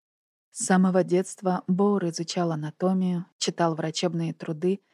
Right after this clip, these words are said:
и присутствовал на операциях и осмотрах, даже без своего на то желания. Его учителя постоянно водили его наблюдать медпрактику, работу врача, операционного блока,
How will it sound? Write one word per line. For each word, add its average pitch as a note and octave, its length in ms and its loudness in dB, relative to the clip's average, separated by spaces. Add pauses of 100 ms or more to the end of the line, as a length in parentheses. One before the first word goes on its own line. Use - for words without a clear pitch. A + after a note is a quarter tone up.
(120)
и A3+ 100 0
присутствовал G3+ 840 0
на E3 180 -2
операциях D#3+ 720 -6
и E3+ 40 -4
осмотрах, D3+ 640 -8 (180)
даже F3 260 2
без D#3+ 220 -6
своего E3 380 -4
на E3 120 -6
то D3+ 140 -10
желания. D3+ 580 -10 (520)
Его G3 300 4
учителя G3 500 -2
постоянно F3+ 640 -6
водили E3 360 -4
его D#3+ 220 -6
наблюдать D#3 560 -8
медпрактику, E3 760 -10 (480)
работу E3+ 480 -2
врача, E3+ 720 -6
операционного D#3 760 -8
блока, E3+ 460 -6